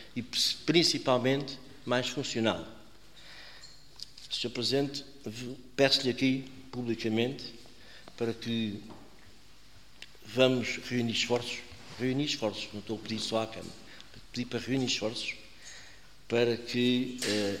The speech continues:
não seja preciso mais alterar programas, alterar horários, alterar logísticas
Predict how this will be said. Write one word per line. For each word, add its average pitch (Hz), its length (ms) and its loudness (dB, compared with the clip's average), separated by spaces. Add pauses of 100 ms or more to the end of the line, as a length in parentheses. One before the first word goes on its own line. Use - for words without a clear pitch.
(120)
não 120 140 0
seja 117 280 4
preciso 104 380 -4
mais 107 240 0
alterar 104 520 0
programas, 117 760 0
alterar 104 480 0 (460)
horários, 120 680 2 (320)
alterar 107 400 0
logísticas 131 920 0